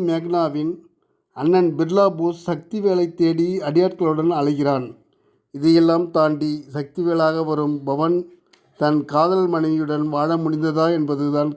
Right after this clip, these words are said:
கதை. நடிப்பு இன்னும் வேண்டும் என்கிற ரகத்தில் ஹீரோ பவன். ஹீரோயின் மேக்னா பரவாயில்லை, நன்றாக நடித்திருக்கிறார்.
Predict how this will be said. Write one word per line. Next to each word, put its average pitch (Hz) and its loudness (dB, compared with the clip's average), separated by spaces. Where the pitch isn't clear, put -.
கதை. 135 -2
நடிப்பு 180 0
இன்னும் 190 2
வேண்டும் 180 2
என்கிற 165 0
ரகத்தில் 151 -2
ஹீரோ 170 2
பவன். 151 0
ஹீரோயின் 226 2
மேக்னா 185 0
பரவாயில்லை, 143 -2
நன்றாக 147 0
நடித்திருக்கிறார். 127 -4